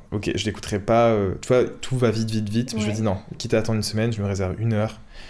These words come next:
Speaker 1: J'écoute l'album, je me pose dans mon lit, je mets mon casque, je, genre, je bouge pas. Et là, dernièrement, moi, c'était l'album qui m'a marqué, c'était l'album de Kesha qui vient de sortir, qui n'a
Speaker 2: Ouais.
Speaker 1: rien à voir avec ce qu'elle a fait avant. C'est très expérimental,
Speaker 2: Je l'ai pas
Speaker 1: très
Speaker 2: écouté.
Speaker 1: doux. Il est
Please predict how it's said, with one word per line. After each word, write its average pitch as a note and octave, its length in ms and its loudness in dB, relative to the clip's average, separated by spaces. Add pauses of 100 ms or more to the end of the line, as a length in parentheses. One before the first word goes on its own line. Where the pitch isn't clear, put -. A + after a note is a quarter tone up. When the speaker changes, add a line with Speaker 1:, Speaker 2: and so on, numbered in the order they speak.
(300)
Speaker 1:
J'écoute - 300 -4
l'album, G#2+ 300 4
je A2 120 -2
me F#2 80 0
pose A2+ 180 2
dans A#2 120 0
mon G#2+ 100 2
lit, G#2+ 100 0
je A2+ 80 0
mets G2+ 80 2
mon F#2+ 80 0
casque, G#2+ 480 -4
je, F#2 60 -6
genre, F#2 160 -4
je - 80 -16
bouge - 220 -8
pas. G#2 220 -2 (760)
Et G#2+ 80 2
là, G#2 80 4
dernièrement, G#2 340 4
moi, A2+ 80 4
c'était G2+ 260 -2
l'album G2 360 2
qui - 120 -8
m'a G2+ 120 0
marqué, G2+ 320 0
c'était G#2+ 240 -6
l'album G2+ 240 -2
de G2 80 -4
Kesha G2+ 340 -2
qui - 80 -10
vient G#2+ 80 -2
de G2+ 60 -4
sortir, - 320 -6
qui - 160 -8
n'a G2+ 80 2
Speaker 2:
Ouais. G#2+ 140 2 (180)
Speaker 1:
rien A#2+ 260 2
à A2+ 100 2
voir A2 360 0 (360)
avec G#2 200 0
ce - 80 -4
qu'elle G#2+ 100 2
a G#2+ 80 4
fait G#2+ 120 2
avant. G#2+ 180 2
C'est G#2+ 200 -4
très A2+ 380 0
expérimental, G#2+ 600 0
Speaker 2:
Je G#2+ 80 2
l'ai - 40 4
pas - 140 0
Speaker 1:
très A2+ 80 4
Speaker 2:
écouté. A2+ 320 2
Speaker 1:
doux. A#2 40 -2 (460)
Il G#2 180 2
est G#2 360 4